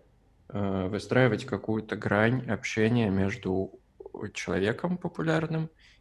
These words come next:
и зрителем? Ну, то есть, что ты можешь себе позволить в общении,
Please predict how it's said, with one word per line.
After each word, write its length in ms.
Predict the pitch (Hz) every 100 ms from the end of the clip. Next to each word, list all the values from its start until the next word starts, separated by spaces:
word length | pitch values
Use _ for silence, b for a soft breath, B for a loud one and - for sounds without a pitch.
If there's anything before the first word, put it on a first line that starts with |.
| _
и 100 | 123
зрителем? 640 | 117 117 104 - - - -
Ну, 180 | 131 123
то 100 | 120
есть, 140 | 101 -
что 220 | - 123
ты 120 | 98
можешь 400 | 104 131 156 -
себе 220 | 147 151
позволить 600 | 156 147 147 151 147 147
в 40 | 147
общении, 560 | 143 151 147 143 143